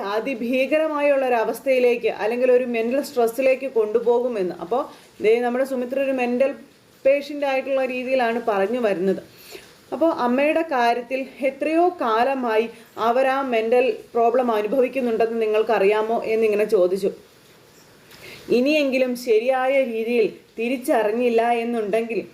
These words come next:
ഇതിൻ്റെ ആഫ്റ്റർ എഫക്റ്റ് വളരെ ഡേഞ്ചറസ് ആയിരിക്കുമെന്നും ആ ഡോക്ടർ ഇവരോട് രണ്ടുപേരോടും പറയാം. ഒരു ഡോക്ടറായ അനിരുദ്ധിനോട്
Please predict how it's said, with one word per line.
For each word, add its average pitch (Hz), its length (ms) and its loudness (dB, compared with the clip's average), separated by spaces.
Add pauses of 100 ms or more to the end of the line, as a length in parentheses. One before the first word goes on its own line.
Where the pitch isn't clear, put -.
(200)
ഇതിൻ്റെ 240 300 2
ആഫ്റ്റർ 208 380 -2
എഫക്റ്റ് 208 480 -2 (260)
വളരെ 233 500 4
ഡേഞ്ചറസ് 233 540 0
ആയിരിക്കുമെന്നും 220 560 0
ആ 202 100 0
ഡോക്ടർ 196 340 0
ഇവരോട് 214 280 4
രണ്ടുപേരോടും 208 500 2
പറയാം. 185 280 2 (360)
ഒരു 247 180 4
ഡോക്ടറായ 247 560 0
അനിരുദ്ധിനോട് 247 720 0